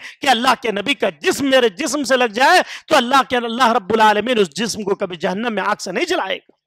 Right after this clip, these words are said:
ये सोचकर वो ऐसे ही खामोश खड़े रहे।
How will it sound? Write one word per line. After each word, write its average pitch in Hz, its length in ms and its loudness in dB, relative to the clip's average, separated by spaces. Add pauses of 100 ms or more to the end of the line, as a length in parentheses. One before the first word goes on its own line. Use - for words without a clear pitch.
(520)
ये 262 120 4
सोचकर 392 540 4
वो 359 60 6
ऐसे 349 320 6
ही 381 80 4
खामोश 330 380 4
खड़े 294 300 4
रहे। 208 160 2